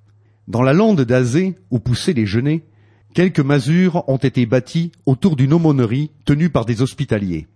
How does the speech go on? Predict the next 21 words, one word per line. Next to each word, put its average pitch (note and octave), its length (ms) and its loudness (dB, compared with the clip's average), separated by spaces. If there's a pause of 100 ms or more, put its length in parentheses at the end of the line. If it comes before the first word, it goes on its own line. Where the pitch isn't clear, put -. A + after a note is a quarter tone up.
(640)
La B2 120 0
charte - 460 -2
par A#2 180 -4
laquelle B2+ 500 0
Renaud D#3+ 400 0
de B2 80 0
Martigné, C3+ 760 -2
évêque A2 360 -4
d'Angers, C3 480 0 (320)
autorise D3+ 520 0
l'abbé C#3 300 0
de A#2+ 80 0
Saint-Nicolas B2+ 800 0 (220)
à G#2+ 100 0
établir C3 580 -2
douze C#3+ 320 0
religieux, C3 720 0
dont F#2 220 -6
quatre G#2 300 -8
frères A#2+ 280 -4
lais, C#3 260 0